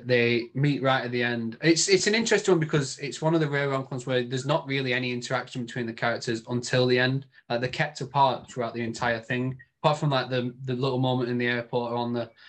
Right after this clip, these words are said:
near the beach when she's across the road. But the real first conversation is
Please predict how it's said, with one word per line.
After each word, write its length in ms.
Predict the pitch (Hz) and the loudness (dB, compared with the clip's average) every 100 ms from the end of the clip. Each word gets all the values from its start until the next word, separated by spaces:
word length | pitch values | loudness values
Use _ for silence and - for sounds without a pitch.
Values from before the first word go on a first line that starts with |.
| - - _ _ | -20 -20 _ _
near 140 | 123 123 | 0 0
the 80 | 120 | 2
beach 420 | 123 120 113 - | 0 0 -2 -4
when 180 | 117 113 | -4 -4
she's 260 | - 113 | -4 -6
across 300 | 117 120 113 | -4 -6 -4
the 120 | 120 | -4
road. 260 | 117 113 110 | -2 -2 -2
But 180 | 120 113 - - - | -4 -6 -12 -12 2
the 100 | 131 | 6
real 280 | 151 165 160 | 8 8 6
first 320 | 160 151 147 | 4 2 2
conversation 760 | 147 139 - 139 131 - 120 | -2 -2 0 2 2 0 -2
is 380 | 113 117 - - | -4 -6 -8 -12